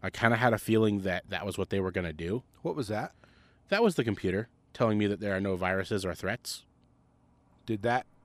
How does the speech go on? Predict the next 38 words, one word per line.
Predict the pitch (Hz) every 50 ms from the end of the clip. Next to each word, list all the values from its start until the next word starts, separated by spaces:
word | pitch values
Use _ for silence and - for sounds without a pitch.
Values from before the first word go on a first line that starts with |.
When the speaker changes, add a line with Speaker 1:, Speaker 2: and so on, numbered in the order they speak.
| _ _ _ _ -
Speaker 2:
come | - 127 123 117 110
through | - - 131 127 123 113
the | 117 107 - -
air? | 107 104 110 131 208 240 214 185 - _ _ _ _ _ _ -
Speaker 1:
No | 110 117
idea. | 127 151 185 180 - _ _ _ _ _ _ -
Probably. | 117 120 139 139 123 117 120 135 - _ _ - _ _ _ _ _ _ _ _ _ _ _ _ _ _ _ _ _ _ _ _ _ _ _ _ _ _ _ _ _ _ _ _ _ -
Good | 139 139 135
news, | 135 131 117 117
everyone. | 113 107 104 101 98 98 98
There's | 98 98 98
no | 107 107
viruses | 98 101 98 95 92 87 - 92 85 87
or | 85 78
threats | - - 90 78 - - -
on | 80
my | 73 78
computer. | - - - - 82 78 76 - - _ _ _ - - - - - - - _
Speaker 2:
Well, | - 127 117
that | 143 165 185
also | 190 202 190 - 190 180
means | 160 151 147 131 110
that | 131 117
you | 110 117 127 151
can | 156 - 156 139
play | 127 - - 131 123
music | 117 123 131 127 113 123 104 113
off | 110 101 -
the | - 101
computer, | - - 90 - - 123 127 156 185 190 - - -
and | 107 107 104 101
we | 101 107
can | 98 107 98
play | - - 117 104 98
it | 92 -
through | - - 104 90
the | 80 85 78
thing. | - - - 110 92 76 -